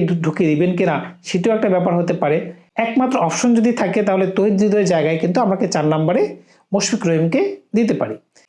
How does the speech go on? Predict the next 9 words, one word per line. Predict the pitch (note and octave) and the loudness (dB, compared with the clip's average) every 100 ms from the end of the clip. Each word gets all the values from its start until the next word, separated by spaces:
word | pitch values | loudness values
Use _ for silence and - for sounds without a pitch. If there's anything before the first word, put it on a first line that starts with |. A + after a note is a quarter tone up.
| - A3 | -4 0
এমনকি | D4 D4+ G#3+ G#3 G3 - | 0 2 2 0 -2 -2
মেহেদী | G#3 A#3 C4+ | 2 2 2
হাসান | D#4+ G3 | 2 2
মিরাজও | E3+ G#3+ B3+ C#4+ | 2 2 0 0
কিন্তু | C4 B3 G#3+ C#4+ - | 0 0 0 -2 -2
টপ | B3 A#3+ | 0 0
অর্ডারে | G#3+ F#3 | 2 0
এখন | D#3+ E3+ | 0 0
ব্যাটিং | D3 D#3+ | 0 0